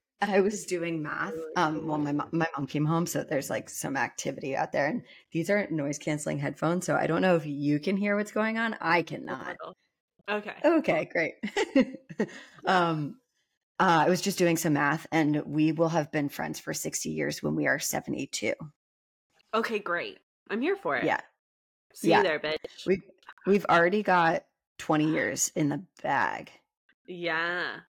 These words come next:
Speaker 2: I think twenty-one for me. Twenty-one.
Speaker 1: Twenty-one? Oh, yeah.
Speaker 2: Yeah.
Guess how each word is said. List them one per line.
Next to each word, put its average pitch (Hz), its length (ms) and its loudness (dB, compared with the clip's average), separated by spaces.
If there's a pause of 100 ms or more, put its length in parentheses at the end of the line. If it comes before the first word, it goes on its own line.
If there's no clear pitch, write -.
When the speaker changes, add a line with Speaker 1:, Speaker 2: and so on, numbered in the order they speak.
(120)
Speaker 2:
I 214 100 -2
think 277 200 -2
twenty-one 185 600 -4
for 151 160 -6
me. 139 260 -12
Twenty-one. 339 520 2 (800)
Speaker 1:
Twenty-one? 160 580 2 (920)
Oh, 208 100 6
yeah. 240 280 6
Speaker 2:
Yeah. 247 140 0